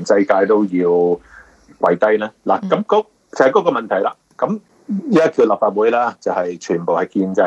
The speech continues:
Speaker 1: 啦。噉啲建制嗰啲立法會議員識唔識問呢？究竟佢個權力去到邊度呢？唔係許智峰咁簡單，因為許智峰係一個，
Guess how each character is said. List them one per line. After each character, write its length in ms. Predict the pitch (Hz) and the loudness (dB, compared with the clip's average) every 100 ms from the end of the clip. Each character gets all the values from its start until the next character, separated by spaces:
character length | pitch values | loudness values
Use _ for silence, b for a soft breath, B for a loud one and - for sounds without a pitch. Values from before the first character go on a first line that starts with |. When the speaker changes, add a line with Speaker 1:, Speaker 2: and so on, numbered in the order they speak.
| 90 | 2
Speaker 1:
啦。 140 | 101 104 b b b | 0 -4 b b b
噉 100 | 135 190 | 0 2
啲 140 | 208 - | 0 0
建 340 | 131 131 135 | 0 2 -2
制 100 | 139 | 0
嗰 360 | 123 123 123 143 | 0 0 0 0
啲 20 | |
立 320 | 143 139 123 | 0 0 0
法 100 | 127 | 0
會 140 | 110 110 | -2 -4
議 100 | 117 | -4
員 140 | 98 | -4
識 120 | - 107 | -2 0
唔 60 | |
識 120 | 131 123 | -2 -4
問 260 | 120 85 90 | -4 -4 -2
呢？ 180 | 104 117 - _ _ - | -2 -2 -6 _ _ -2
究 120 | 127 | -2
竟 120 | 117 | 0
佢 220 | - 98 104 | -2 -2 0
個 120 | 113 - | -2 -2
權 160 | 85 | -6
力 40 | 92 | -2
去 60 | |
到 80 | 104 104 | -2 -2
邊 160 | 117 107 | -2 -2
度 120 | 92 | -2
呢？ 80 | 107 B B B | -2 B B B
唔 100 | - 110 120 110 | -2 0 2 2
係 200 | 123 117 - - - - 113 | 0 -2 -6 -6 -4 -2 0
許 100 | 151 | 0
智 220 | - 135 | 0 0
峰 200 | 135 143 | 0 0
咁 80 | 113 107 | 0 -2
簡 220 | 92 98 | -2 -2
單， 140 | 117 135 | 0 0
因 60 | - | 0
為 260 | 95 107 | 0 -2
許 0 | 113 107 104 | -2 -4 -4
智 140 | - | -2
峰 260 | 127 123 113 | 0 2 0
係 160 | 98 | 0
一 120 | 87 117 | 0 -2
個， 600 | - 98 92 92 92 | 0 0 0 0 0